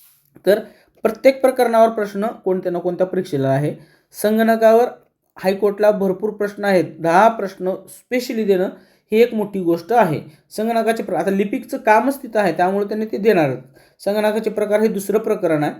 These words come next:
प्रकरण तीन आहे संगणकाचे भाग, इनपुट उपकरणे आणि आउटपुट उपकरणे. सर्वाधिक आवडता टॉपिक कोणता असेल, बरोबर, तर तो आहे इनपुट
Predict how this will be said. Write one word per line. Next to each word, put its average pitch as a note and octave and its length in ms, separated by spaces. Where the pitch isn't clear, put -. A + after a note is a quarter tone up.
प्रकरण A3+ 420
तीन B3 140
आहे B3 140
संगणकाचे A3 560
भाग, G3 280
इनपुट G3 280
उपकरणे F#3+ 380
आणि G#3 100
आउटपुट F#3+ 340
उपकरणे. B2 380
सर्वाधिक A#3 420
आवडता A3+ 360
टॉपिक A3 320
कोणता G3 300
असेल, F#3 400
बरोबर, G3 360
तर E3+ 80
तो G#3 60
आहे G#3 500
इनपुट G3 380